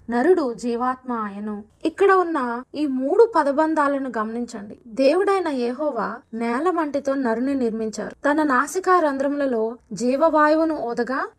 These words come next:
నరుడు జీవాత్మ అయ్యాడు. బైబిలు దేవుడు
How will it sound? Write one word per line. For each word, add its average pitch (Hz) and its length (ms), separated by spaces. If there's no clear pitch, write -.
నరుడు 294 380
జీవాత్మ 247 540
అయ్యాడు. 202 360
బైబిలు 254 680
దేవుడు 277 760